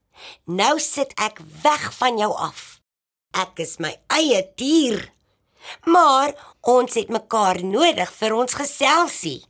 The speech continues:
So, ons het saam besluit, ons elkeen kan ons eie spasie hê. Maar nie te ver van mekaar af nie, hoor.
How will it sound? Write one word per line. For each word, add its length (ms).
So, 480
ons 320
het 240
saam 480
besluit, 680
ons 240
elkeen 560
kan 240
ons 160
eie 320
spasie 880
hê. 200
Maar 240
nie 240
te 160
ver 480
van 160
mekaar 560
af 160
nie, 160
hoor. 460